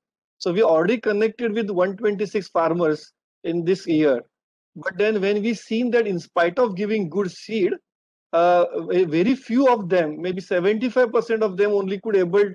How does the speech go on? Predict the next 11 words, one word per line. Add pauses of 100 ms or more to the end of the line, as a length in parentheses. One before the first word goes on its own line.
to (120)
produce
good
quality
of
potato. (800)
So
when
we
seen
this,